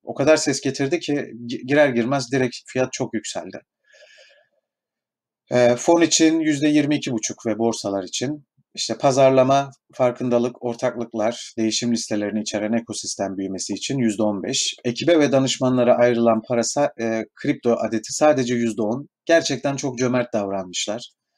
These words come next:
Bazı projelerde biliyorsunuz yüzde on beş, yirmi, yirmi beş, otuza kadar görmüşlüğüm var yani.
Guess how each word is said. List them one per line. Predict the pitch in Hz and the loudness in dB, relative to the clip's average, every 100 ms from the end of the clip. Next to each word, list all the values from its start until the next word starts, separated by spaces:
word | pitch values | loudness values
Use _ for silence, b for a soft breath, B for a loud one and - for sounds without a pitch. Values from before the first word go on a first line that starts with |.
| _ _ _ | _ _ _
Bazı | 151 151 143 | 4 6 4
projelerde | - 143 131 135 135 127 135 | 2 2 4 6 6 6 2
biliyorsunuz | 131 127 - 110 113 | 2 0 -2 -6 -4
yüzde | 117 110 123 | -2 0 0
on | 120 | 2
beş, | 117 110 - | 2 0 2
yirmi, | 120 113 113 | 2 4 2
yirmi | 110 110 107 113 | 2 2 2 2
beş, | 127 - | 0 -2
otuza | 113 - 127 147 | -6 -2 2 2
kadar | 120 123 | 4 2
görmüşlüğüm | 120 117 110 104 - 110 113 | 4 2 2 -2 -2 0 2
var | 107 | 2
yani. | 104 90 101 | 0 -4 -8